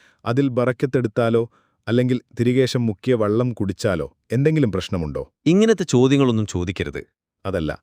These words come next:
Speaker 1: നമ്മൾ കഴിക്കുന്ന ഭക്ഷണത്തിൽ പലപ്പോഴും മുടി കാണാറുണ്ട്. പക്ഷേ അതുകൊണ്ട് മാത്രം പ്രത്യേകിച്ച്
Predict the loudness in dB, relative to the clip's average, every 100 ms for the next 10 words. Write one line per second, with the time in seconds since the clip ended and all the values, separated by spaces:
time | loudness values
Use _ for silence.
0 | _ _ _ -4 0 0 0 0 -2 0
1 | -2 -2 -6 -4 -4 -4 -4 -2 -4 -2
2 | 0 2 2 0 0 0 0 0 -2 -6
3 | -14 _ _ _ -10 -4 -2 -2 -2 0
4 | 0 0 0 0 -2 -4 -4 -2 -2 -2
5 | -4